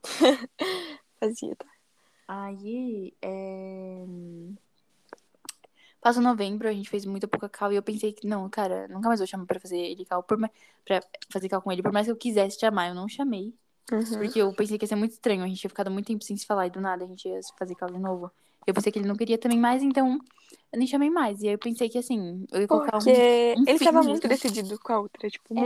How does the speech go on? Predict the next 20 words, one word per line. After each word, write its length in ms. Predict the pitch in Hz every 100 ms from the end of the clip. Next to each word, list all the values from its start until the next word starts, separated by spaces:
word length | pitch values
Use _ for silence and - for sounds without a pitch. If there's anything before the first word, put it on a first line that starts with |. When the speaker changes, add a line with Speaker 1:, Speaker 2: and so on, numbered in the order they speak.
| 233
Speaker 1:
muito. 220 | 220 - _
Speaker 2:
e 120 | 254 269
eu 80 | 262
Speaker 1:
Ele 140 | 220
tava 160 | 220 208
Speaker 2:
pensei 140 | 220
que 100 | 220
ele 60 | 247
Speaker 1:
demonstrando. 560 | 269 254 247 233 233 - - - - - _ -
Speaker 2:
É, 160 | 403
e 60 | 320
aí 100 | 254
eu 80 | 233
peguei 280 | 247 233 226
e 40 | 233
falei 220 | 302 285
assim, 420 | 285 277 214 190 208 _ _ _ - 247
não, 420 | 233 285 214 196
vou 100 | 196
deixar, 460 | 202 - 202 226